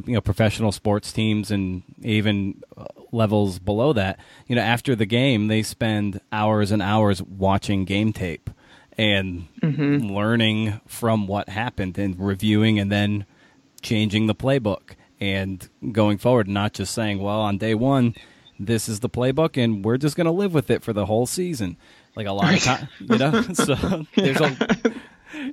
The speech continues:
Speaker 1: they just, they, they move and they adapt, and that's exactly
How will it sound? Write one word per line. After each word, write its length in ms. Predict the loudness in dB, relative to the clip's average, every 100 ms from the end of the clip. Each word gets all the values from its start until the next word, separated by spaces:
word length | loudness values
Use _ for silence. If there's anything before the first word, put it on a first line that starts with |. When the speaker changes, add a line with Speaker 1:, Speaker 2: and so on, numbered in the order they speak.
| 0
Speaker 1:
they 180 | 0
just, 240 | 2 0 -2
they, 240 | -2 -2
they 260 | -4 -2 0
move 320 | 2 2 4
and 80 | 2
they 180 | 2 0
adapt, 580 | -2 -4 -2 -4 -10 -12
and 200 | -6 -4
that's 160 | -4
exactly 580 | -6 -2 -2 0 0 0